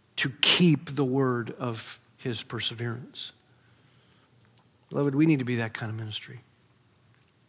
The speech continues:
I don't know what's coming. We don't know what's coming. I certainly cannot imagine what would have filled the minds of these who went on to read the rest of John's prophecy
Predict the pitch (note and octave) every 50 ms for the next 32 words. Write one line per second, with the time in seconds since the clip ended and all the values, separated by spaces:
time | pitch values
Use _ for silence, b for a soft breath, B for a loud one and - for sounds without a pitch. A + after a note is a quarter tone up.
0 | _ _ - - - D#3+ F#3+ F3 D#3 C#3+ C3 A#2 - - - B2 A2 G#2 G#2 C#3
1 | D3 E3+ E3+ D#3+ D3+ C#3+ C3+ B2+ A#2+ A2+ A2 - - - B2+ A#2 A2+ A#2+ - -
2 | _ _ b b b b b b b b b b b b b b b b b _
3 | _ _ _ - D#3+ D3+ B2+ - - E3+ D#3+ D3 D3 C#3+ C3+ B2+ A2+ - - b
4 | b b b b b b b b b - - - E3 E3+ E3+ E3+ E3 E3 D#3 D3
5 | C3+ B2+ A2+ A#2+ B2+ C3 C3+ D3+ D#3 C#3+ C3+ B2 - - - - D3+ D3+ D#3 D3+
6 | C#3+ B2 B2+ C3+ C#3+ D3+ D#3 D#3+ D#3+ D#3+ D3 - - - C#3+ A#2+ A#2+ C#3+ C#3+ C3
7 | A#2 A2+ A2+ G#2+ - - - C#3 C3+ B2+ B2+ B2+ C3+ C#3+ D3+ D3+ C#3+ C#3 C#3+ C#3+
8 | C#3 - - C#3 C3 C#3+ D3 C#3+ C#3+ C3+ B2 C3 C#3+ C3 - - - C3 A#2 A2+
9 | C#3 C3+ C3 C3 B2 - - - - D3 C3+ B2+ - - A2 - - C3 A#2 A2
10 | A2+ A2+